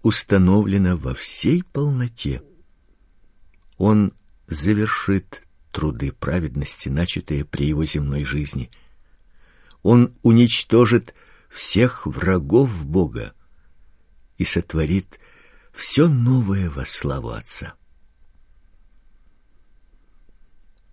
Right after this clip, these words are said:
Итак, размышляя о верности Авраама Богу, мы, христиане, должны помнить,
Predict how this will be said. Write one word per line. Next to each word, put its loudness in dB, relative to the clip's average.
Итак, -2
размышляя 0
о 0
верности 0
Авраама 0
Богу, -6
мы, 6
христиане, 2
должны 4
помнить, 2